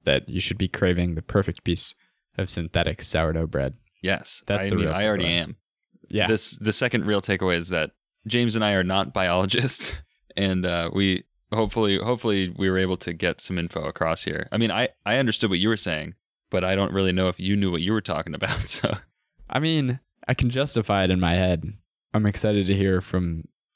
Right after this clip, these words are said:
Speaker 1: our biology inclined listeners what was wrong or not. But, um, truthfully, I mean, it was a, it was a really interesting paper to read. And, you know, the, I think all these nature and science papers, like,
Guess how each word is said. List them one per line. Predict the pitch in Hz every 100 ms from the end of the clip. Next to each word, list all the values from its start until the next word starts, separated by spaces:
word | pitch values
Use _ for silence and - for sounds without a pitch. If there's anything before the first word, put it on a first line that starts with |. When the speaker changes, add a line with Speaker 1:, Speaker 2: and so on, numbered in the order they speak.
| -
Speaker 1:
our | 92
biology | 98 101 95 92 87 92
inclined | 90 - 92 87
listeners | 90 87 90 85 80 - - _ _ _
what | - 90 78
was | 80 85
wrong | 85 85 90 85 - -
or | 90
not. | 87 85 82 - 123
But, | 90 87 - - _ -
um, | 101 92 90 -
truthfully, | - 147 131 104
I |
mean, | 95 95
it |
was | 95 101
a, |
it | 98 _ _ _ -
was | 113
a | 117
really | 127 101
interesting | 104 - 101
paper | 92 92 87
to |
read. | 92 92 95 92 - _ _ _ _ _ -
And, | 90 87 87 - - _ _ _
you | 120
know, | 117
the, | 107 - - - _
I | 113
think | 113 131
all | 95 90
these | 92 90
nature | 90 90 87
and | 85
science | 80 87
papers, | - 87 85 87 -
like, | - -